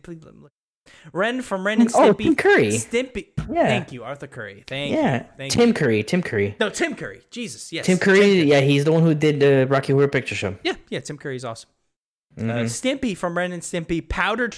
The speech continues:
Speaker 1: Toast Man from Ren and Stimpy. Aang from Av-, Avatar: The Last Airbender. It's gonna be my
Speaker 2: You mean
Speaker 1: main
Speaker 2: Ong?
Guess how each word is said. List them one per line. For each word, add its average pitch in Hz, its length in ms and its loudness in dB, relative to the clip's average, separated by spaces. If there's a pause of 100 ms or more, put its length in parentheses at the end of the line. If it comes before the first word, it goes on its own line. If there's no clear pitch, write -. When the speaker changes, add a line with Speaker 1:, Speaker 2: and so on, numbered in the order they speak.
Speaker 1:
Toast 226 380 -4
Man 107 260 -6
from 113 260 -12
Ren 110 140 -10
and 104 80 -16
Stimpy. 135 420 -12 (480)
Aang 226 400 -4
from 160 280 -6
Av-, 151 240 -4
Avatar: 143 400 -4
The 131 60 -4
Last 131 200 -8
Airbender. 147 360 -6
It's - 160 -20
gonna 117 120 -16
be 110 80 -18
my 117 460 -14
Speaker 2:
You 127 140 0
mean - 20 2
Speaker 1:
main 127 140 2
Speaker 2:
Ong? 127 380 2